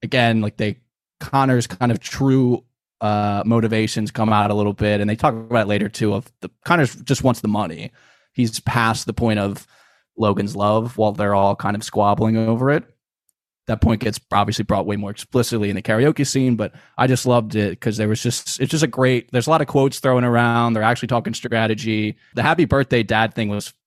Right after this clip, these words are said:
was funny and sad at the same time, where they're like, "This is a betrayal." And they're, like,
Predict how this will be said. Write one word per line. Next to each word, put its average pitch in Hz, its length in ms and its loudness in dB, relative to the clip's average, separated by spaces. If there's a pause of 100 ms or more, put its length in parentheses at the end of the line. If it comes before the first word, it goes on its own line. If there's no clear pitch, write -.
was - 180 -8
funny 123 480 2
and 107 180 -4
sad 117 360 0
at - 60 -20
the - 60 -12
same 104 220 -4
time, 107 340 -2
where 104 80 -6
they're 101 140 -4
like, 104 180 -6
"This 127 140 -4
is 110 160 -6
a 104 60 -6
betrayal." 104 680 -2 (280)
And 117 100 -4
they're, 113 60 0
like, 110 120 -2